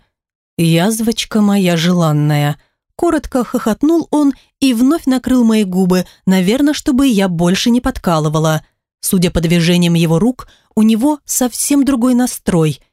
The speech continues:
и у меня тоже. После того, как он перешёл к активным действиям, я забыла, где нахожусь, отдалась во власть его умелых рук – которые, лаская меня,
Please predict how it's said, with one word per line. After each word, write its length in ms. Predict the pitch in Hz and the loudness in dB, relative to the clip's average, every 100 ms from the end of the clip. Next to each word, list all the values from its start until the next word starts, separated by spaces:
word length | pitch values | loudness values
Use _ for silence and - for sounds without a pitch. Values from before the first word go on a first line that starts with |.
| _ | _
и 80 | 285 | 0
у 100 | 285 | 2
меня 380 | 277 247 185 165 | 2 2 2 0
тоже. 500 | - 180 165 151 151 _ _ _ - | -2 0 0 0 -2 _ _ _ -4
После 240 | 190 202 | -2 0
того, 240 | 185 185 196 | -2 0 0
как 240 | 190 - - | -2 -4 -2
он 180 | 190 | 0
перешёл 420 | 170 185 180 196 180 | 0 0 0 0 0
к 80 | |
активным 540 | 180 - 190 170 160 165 | -2 -2 -2 2 2 2
действиям, 600 | 220 247 - 208 208 190 _ _ | 2 0 -2 -2 0 -2 _ _
я 200 | 214 262 | 0 0
забыла, 420 | 262 240 233 254 | 0 0 0 0
где 240 | 214 180 190 | 0 0 0
нахожусь, 600 | 175 190 170 170 160 - _ _ - | 0 -2 0 0 -2 -6 _ _ -4
отдалась 580 | 185 160 175 175 165 | -2 0 0 0 -2
во 120 | 165 160 | -2 -2
власть 440 | 175 254 240 - | 0 -2 -2 -2
его 200 | 214 220 - | 0 0 0
умелых 480 | 190 185 180 170 | 2 2 0 0
рук – 320 | 175 170 - - _ _ | 0 0 -2 -16 _ _
которые, 500 | - 180 294 285 269 | -4 -2 0 0 2
лаская 520 | 233 220 - 240 220 | 0 -2 -2 -2 0
меня, 380 | 208 208 196 196 | 2 2 0 -2